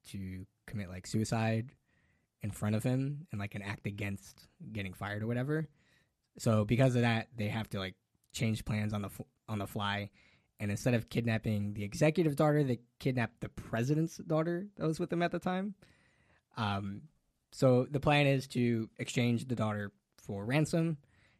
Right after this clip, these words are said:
And so Ryu fakes a letter that they kidnapped the daughter,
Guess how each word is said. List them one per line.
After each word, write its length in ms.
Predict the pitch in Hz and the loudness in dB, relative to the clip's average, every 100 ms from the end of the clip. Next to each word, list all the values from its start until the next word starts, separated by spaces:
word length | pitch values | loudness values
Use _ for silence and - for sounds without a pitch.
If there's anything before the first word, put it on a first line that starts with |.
| - | -4
And 120 | 110 | -2
so 440 | 120 110 98 101 - _ _ - | 2 0 0 -6 -12 _ _ 0
Ryu 240 | 123 123 | 4 4
fakes 440 | - 127 120 - - | 4 0 0 -4 -6
a 80 | 117 | -2
letter 480 | 107 107 107 104 143 - | 0 2 2 0 -4 -10
that 140 | 104 | -8
they 80 | 107 | -4
kidnapped 360 | - 127 117 | -2 0 -2
the 60 | 110 | -4
daughter, 400 | 101 98 98 | -4 -4 -6